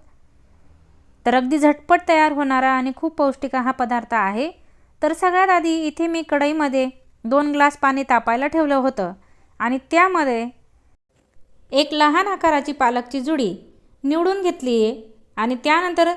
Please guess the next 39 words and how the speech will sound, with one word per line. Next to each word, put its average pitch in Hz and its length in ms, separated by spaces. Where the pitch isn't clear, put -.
तीन 285 180
ते 294 100
चार 302 200
पाण्याने 277 360
हा 277 140
पालक 262 300
स्वच्छ 247 300
धुवून 247 420
आणि 262 260
कढईत 285 320
टाकून 247 320
घेतला 240 260
आहे. 202 220
तुम्ही 349 240
किती 320 260
प्रमाणात 320 560
हा 294 140
पदार्थ 269 460
बनवताय 233 580
त्या 302 140
प्रमाणात 311 420
तुम्ही 269 160
पालकचं 240 460
प्रमाण 247 340
कमी 269 220
किंवा 262 220
जास्त 240 360
करू 220 180
शकतात. 226 400
आणि 311 200
इथे 330 200
आता 320 240
मी 302 220
अर्धा 285 300
चमचा 330 280
साखर 294 360
टाकून 285 320
घेतली 262 320
आहे. 214 160